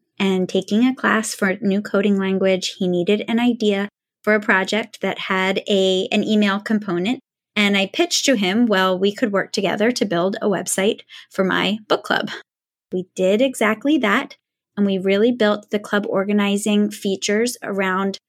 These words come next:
primarily how my book club operated at the time. We met monthly. Uh, we rotated hosts. The host chose the book. We were yearning <laughs> for a more democratic system for, for choosing books.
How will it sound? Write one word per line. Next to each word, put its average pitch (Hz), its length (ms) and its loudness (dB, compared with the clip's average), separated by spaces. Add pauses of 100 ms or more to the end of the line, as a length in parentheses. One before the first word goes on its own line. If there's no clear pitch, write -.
primarily 262 460 4
how 226 100 2
my 214 240 4
book 202 160 0
club 185 320 -2
operated 175 560 0
at - 160 -8
the - 80 -12
time. 254 460 2 (340)
We 202 100 0
met 196 220 -2
monthly. 226 640 2
Uh, 180 180 -6
we 180 140 -6
rotated 175 500 -4
hosts. - 560 0 (380)
The 180 80 -4
host 190 340 -2
chose - 320 -4
the - 80 -4
book. 254 360 0 (340)
We 196 160 -4
were 185 140 -4
yearning 208 420 2
<laughs> - 20 -10
for 294 180 4
a 294 60 4
more 285 240 6
democratic 262 680 2
system 254 420 2
for, 226 320 0
for 220 160 -2
choosing 226 460 0
books. - 400 -4